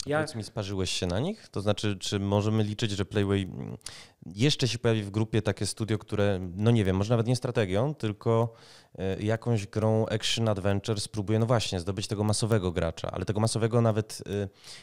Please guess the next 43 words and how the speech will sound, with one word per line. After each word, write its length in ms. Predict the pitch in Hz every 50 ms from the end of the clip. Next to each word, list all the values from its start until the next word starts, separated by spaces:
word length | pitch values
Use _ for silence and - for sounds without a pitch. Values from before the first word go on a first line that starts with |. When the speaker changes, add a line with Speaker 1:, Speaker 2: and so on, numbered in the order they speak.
| - -
Speaker 2:
nie 100 | 120 139
takiego, 360 | 139 131 - - 123 120 110
który 240 | - - 120 110 107
by 80 | 104
sięgnął 380 | 98 - 117 113 107 107 110 101
po, 580 | - - 107 104 104 104 104 104 104 104 101 95
po 80 | - 104
symulator, 680 | - - 110 107 110 117 117 104 - - 98 120 147 170
e, 120 | 180 180 - -
e, 340 | 104 104 101 - 90 101 101
tylko 400 | 95 - 113 120 117 - 127 123
który, 440 | - - - - 113 110 113 113 113 113 - - - - - - - - -
e, 220 | - 90 90 71
no, 140 | 101 110 113
czyta, 640 | 113 - 143 - - 117 113 113 113 110 110 110 78 80 98 104 104 104 104 104 104 104 104 -
e, 80 | 107 113
I 60 | 110
G 280 | 95 107 113 117 117 117
N-a, 280 | 113 110 107 107 107
Kotaku, 760 | - - 113 - - 110 110 - - - 110 110 110 110 107 -
Polygona. 800 | - 113 110 110 98 95 110 104 107 107 104 104 104 104 101 107 110 - _
Speaker 1:
To 120 | - 143
będzie 280 | 139 151 147 139 135 131
zależało 500 | 120 131 131 127 127 120 131 131 127 127
od 100 | 123 117
zespołów. 640 | 113 120 110 - _ - 117 107 101 101 - - _ _
Samego 440 | - - - 127 135 156 156 151
takiego 340 | 143 135 127 - - 131 127
zespołu 680 | 113 123 113 - - - 151 151 151 127 120 135 165 165 151
boję 380 | 135 120 117 151 156 151 143
się 140 | - - 143
wystartować 640 | 127 135 - - - 127 - - 139 120 127 120
z 80 | 113 117
dużą 340 | 120 131 120 123 120 120 113
grą. 280 | 123 117 110 104 101 107
To 100 | - 151
jest 240 | 151 156 147 - -
jednak, 440 | 156 151 151 147 143 131 - - - -
ludzie 260 | 151 165 147 139 131
mogą 260 | 131 131 127 135 135
dzisiaj 240 | 131 131 - 143 135 -
odejść, 380 | 151 143 127 120 113 110 - -
przyjść. 640 | _ - - - - 160 143 113 104 - - -